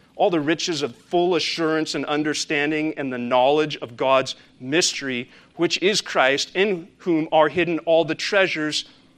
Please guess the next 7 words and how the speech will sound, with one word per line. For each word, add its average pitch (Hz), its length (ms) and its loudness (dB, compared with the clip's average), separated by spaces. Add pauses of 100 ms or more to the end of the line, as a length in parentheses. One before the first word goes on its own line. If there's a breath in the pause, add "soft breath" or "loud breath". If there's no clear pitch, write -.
(140)
of 151 180 -2
wisdom 156 640 0
and 151 120 -4
knowledge." 170 640 -4 (1600)
That 135 540 0 (720)
God's 156 340 4
people 135 500 -8